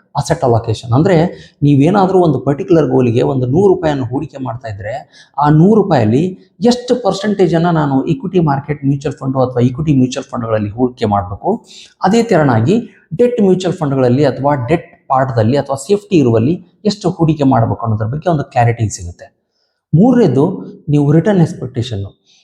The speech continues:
ಈ ಇಕ್ವಿಟಿ ಮ್ಯೂಚುವಲ್ ಫಂಡ್ಗಳಲ್ಲಿ ಹೂಡಿಕೆ ಮಾಡುವಾಗ ಬಹಳಷ್ಟು ಜನರು ಏನ್ ತಪ್ಪು ಮಾಡ್ತಾರೆ ಅಂದ್ರೆ ಹಿಂದಿನ ರಿಟರ್ನ್ ನೋಡ್ತಾರೆ, ಇಪ್ಪತ್ತು, ಇಪ್ಪತ್ತೈದು ಪರ್ಸೆಂಟೇಜ್ ರಿಟರ್ನ್ ಕೊಟ್ಟಿರುತ್ತೆ, ಅಷ್ಟೇ ರಿಟರ್ನ್ ಮುಂದೆ ಬರುತ್ತಂತ ಒಂದು ತಪ್ಪು ಭಾವನೆಯಿಂದ ಹೂಡಿಕೆ ಮಾಡ್ತಾರೆ. ಅದನ್ನ ಮಾಡಬೇಡಿ.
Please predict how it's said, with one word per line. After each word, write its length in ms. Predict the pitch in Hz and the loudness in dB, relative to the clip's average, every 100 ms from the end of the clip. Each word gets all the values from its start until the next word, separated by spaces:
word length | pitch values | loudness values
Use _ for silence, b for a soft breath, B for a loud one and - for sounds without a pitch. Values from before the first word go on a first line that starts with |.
| _ | _
ಈ 120 | 180 190 | 2 4
ಇಕ್ವಿಟಿ 340 | 190 262 285 | 4 2 4
ಮ್ಯೂಚುವಲ್ 360 | 240 220 220 208 | 4 4 0 0
ಫಂಡ್ಗಳಲ್ಲಿ 460 | 185 165 156 135 | 0 2 2 2
ಹೂಡಿಕೆ 320 | 120 170 170 | 0 -2 -2
ಮಾಡುವಾಗ 340 | 147 135 117 117 | -4 -2 -2 -2
ಬಹಳಷ್ಟು 560 | 123 - - 226 - | -4 -4 -4 -4 -2
ಜನರು 160 | 190 160 | 0 2
ಏನ್ 220 | 139 165 | 4 2
ತಪ್ಪು 200 | 170 - 143 | -2 -4 -4
ಮಾಡ್ತಾರೆ 280 | 123 120 | -4 -2
ಅಂದ್ರೆ 540 | 107 101 117 160 - _ _ _ _ _ _ _ - - | -2 0 -2 -4 -12 _ _ _ _ _ _ _ -20 -6
ಹಿಂದಿನ 300 | - 220 208 190 | 2 4 4 4
ರಿಟರ್ನ್ 300 | 156 160 160 | 2 2 2
ನೋಡ್ತಾರೆ, 680 | 147 120 113 127 165 B B B _ | 0 0 -2 -2 -6 B B B _
ಇಪ್ಪತ್ತು, 360 | 175 190 185 190 | -6 -2 0 0
ಇಪ್ಪತ್ತೈದು 360 | 185 165 156 | 0 2 0
ಪರ್ಸೆಂಟೇಜ್ 340 | 156 147 139 127 | 0 0 0 2
ರಿಟರ್ನ್ 240 | 123 156 | 2 0
ಕೊಟ್ಟಿರುತ್ತೆ, 440 | 160 - 123 123 131 151 b b b - | -2 0 -2 0 -4 -4 b b b -4
ಅಷ್ಟೇ 360 | - - 202 | -4 2 4
ರಿಟರ್ನ್ 320 | 196 180 170 | 4 4 2
ಮುಂದೆ 320 | 165 151 160 156 | 2 2 4 2
ಬರುತ್ತಂತ 500 | 135 131 131 123 143 | 2 0 -2 -4 -4
ಒಂದು 300 | 127 117 113 | -2 -2 -4
ತಪ್ಪು 380 | - - 190 | -10 -4 0
ಭಾವನೆಯಿಂದ 440 | 151 139 135 123 127 | 2 2 2 2 0
ಹೂಡಿಕೆ 340 | 135 123 120 | -2 -4 -4
ಮಾಡ್ತಾರೆ. 380 | 113 107 104 - | -6 -6 -8 -10
ಅದನ್ನ 320 | 117 120 120 | -10 -4 -2
ಮಾಡಬೇಡಿ. 640 | 110 135 131 110 131 180 | -2 -2 -2 0 0 -2